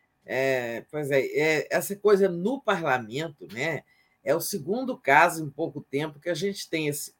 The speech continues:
claro que esse tipo de assédio, é, quando acontece em carlas-,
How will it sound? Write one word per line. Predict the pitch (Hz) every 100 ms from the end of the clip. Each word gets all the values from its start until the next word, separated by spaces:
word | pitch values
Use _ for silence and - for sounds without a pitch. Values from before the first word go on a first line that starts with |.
| _ -
claro | 170 190 170
que | 147
esse | -
tipo | 147 143 127
de | 127
assédio, | 135 127 - 160 151 - - _ _ _ _ _
é, | 104 123 127 120 113 113 107 78 - _ _
quando | 170 180 180
acontece | 165 151 139 135 135 - 131
em |
carlas-, | 117 120 131 120 -